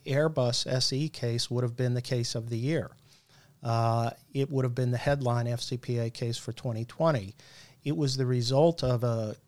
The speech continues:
international coordinated effort by the U S, the U K, and French prosecutors. And frankly, the U K and French prosecutors were the leads on this case. And Airbus paid over four billion dollars to the U S, U K, and French law enforcement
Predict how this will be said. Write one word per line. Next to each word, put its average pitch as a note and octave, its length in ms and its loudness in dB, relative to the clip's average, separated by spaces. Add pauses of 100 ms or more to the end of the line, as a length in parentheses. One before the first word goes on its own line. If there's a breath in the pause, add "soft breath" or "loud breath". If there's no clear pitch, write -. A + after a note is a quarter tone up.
(120)
international C3+ 640 2
coordinated B2+ 640 0
effort C3 320 0
by A2+ 140 -2
the A2 120 -6
U C3 280 0
S, B2+ 320 2
the A2+ 120 -6
U A#2+ 220 -2
K, B2 460 0
and A2+ 160 -6
French A2+ 320 -6
prosecutors. A#2 840 -2
And A2 120 -8
frankly, D3+ 420 2
the A2+ 120 -2
U C#3+ 180 0
K C3 340 2
and A2+ 100 -2
French C#3 320 -2
prosecutors A2+ 680 -4
were A#2 140 -2
the G2+ 80 -10
leads C3 420 -2
on A2 160 -4
this A2 160 -6
case. G2+ 520 -8 (680 loud breath)
And C3+ 160 0
Airbus D#3+ 480 4
paid C3+ 260 4
over B2 280 2
four D3+ 400 0
billion D3 580 2
dollars A2 520 -2
to C3 100 -2
the A#2 100 0
U B2+ 260 2
S, A#2+ 280 0
U B2 140 0
K, A2+ 380 -2 (120)
and A2 100 -12
French A2+ 380 -4
law B2+ 240 0
enforcement A#2 580 -4